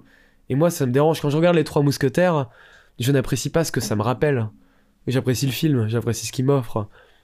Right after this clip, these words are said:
Là, Mario, pour moi, ça va juste être, euh...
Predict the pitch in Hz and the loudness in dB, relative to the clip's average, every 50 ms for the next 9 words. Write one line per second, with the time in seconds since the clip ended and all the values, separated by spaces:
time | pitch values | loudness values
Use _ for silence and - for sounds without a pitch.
0 | _ _ - 113 120 123 127 117 123 135 147 156 160 156 - - 113 117 131 143 | _ _ -4 -2 0 0 2 2 2 2 4 4 2 2 0 -2 -4 -2 0 0
1 | 143 - - 113 110 107 101 117 127 113 - - 127 127 120 - - 113 107 101 | 0 -2 -2 -2 0 0 0 0 -4 -6 -2 0 0 0 0 -2 -6 -4 -2 -2
2 | 101 98 98 95 92 92 92 92 90 92 | -2 -2 -2 -4 -4 -6 -6 -6 -6 -8